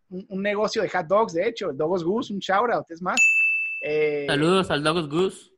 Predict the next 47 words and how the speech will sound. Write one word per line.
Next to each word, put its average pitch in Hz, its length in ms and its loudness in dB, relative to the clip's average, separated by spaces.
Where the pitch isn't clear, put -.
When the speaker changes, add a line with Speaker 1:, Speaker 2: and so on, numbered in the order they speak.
Speaker 1:
es 160 300 -6
de 180 360 -6
mis 185 140 -4
buenos 202 240 0
amigos 202 260 -2
y 220 40 -4
emprendió 170 540 0
desde 196 220 -2
que 180 100 -4
nos 143 120 -6
graduamos 160 560 -2
en 170 140 -8
San 131 160 -10
Diego. 220 340 -2
Tiene, 190 380 -8
eh, 131 240 -8
Speaker 2:
Ajá. 120 280 -6
Speaker 1:
un 156 100 -10
negocio 175 260 -2
de 165 60 -10
catering 202 600 -6
y 160 60 -6
ya 147 140 0
tiene 165 200 -8
su 175 120 -10
restaurante 143 580 -6
de, 156 140 -10
de 120 440 -8
hot 143 120 -10
dogs 185 380 2
y 139 200 -6
le 143 100 -4
echa 160 180 -4
ganas, 180 300 0
pero 196 300 -2
pensaría 190 440 0
uno 220 180 0
que 180 220 -2
un 180 480 -4
negocio 202 320 -2
de 185 100 -2
hot 185 100 0
dogs 185 280 0
es 190 60 -2
algo 185 160 -2
muy 185 160 -4
básico. 202 500 0